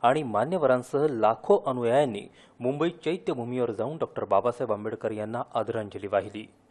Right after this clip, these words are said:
सामाजिक न्याय विभागाच्या संकेतस्थळाचं आणि Facebook पेजचंही लोकार्पण मुख्यमंत्री देवेंद्र फडणवीस यांनी यावेळी केलं. विधान भवनाच्या प्रांगणात असलेल्या बाबासाहेबांच्या पुतळ्याला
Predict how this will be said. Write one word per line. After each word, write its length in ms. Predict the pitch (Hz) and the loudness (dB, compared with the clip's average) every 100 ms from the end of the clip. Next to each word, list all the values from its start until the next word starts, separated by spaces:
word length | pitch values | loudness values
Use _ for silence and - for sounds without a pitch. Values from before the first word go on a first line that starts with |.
| _ - - | _ -6 4
सामाजिक 520 | 127 143 160 190 196 | 4 6 0 -4 -6
न्याय 200 | 139 156 | -2 -2
विभागाच्या 640 | 143 117 135 147 147 165 | -2 -4 -2 -2 -2 -4
संकेतस्थळाचं 960 | 160 135 127 185 170 - 143 147 - 101 - - - | -2 -8 -8 -8 -8 -2 -2 0 -2 -6 -8 -12 -4
आणि 220 | 123 139 - | -2 -4 -6
Facebook 360 | 127 131 151 - - | -6 -4 -8 -10 -6
पेजचंही 440 | 147 - 202 202 | -6 -4 -6 -4
लोकार्पण 520 | 120 113 170 - 107 | -4 -4 -4 -2 -4
मुख्यमंत्री 640 | 101 117 - 170 160 - 175 | -4 -8 -8 -8 -8 -6 -2
देवेंद्र 360 | 120 117 123 | -2 0 -2
फडणवीस 540 | 110 113 117 113 104 - - _ | -2 -2 0 0 -2 -10 -20 _
यांनी 280 | 123 113 139 | -2 -2 0
यावेळी 260 | 117 98 95 | 0 0 -4
केलं. 320 | - 104 98 - - _ _ _ _ 120 | -2 0 0 -4 -16 _ _ _ _ -2
विधान 280 | 120 135 | 4 4
भवनाच्या 440 | 147 135 143 147 151 | 4 4 4 6 6
प्रांगणात 480 | 156 139 135 143 147 | 6 4 4 4 2
असलेल्या 400 | 139 143 143 151 | 0 2 4 8
बाबासाहेबांच्या 800 | 117 117 117 117 117 117 113 117 | 8 6 4 2 2 0 2 0
पुतळ्याला 540 | - 107 139 135 98 | 0 2 2 4 0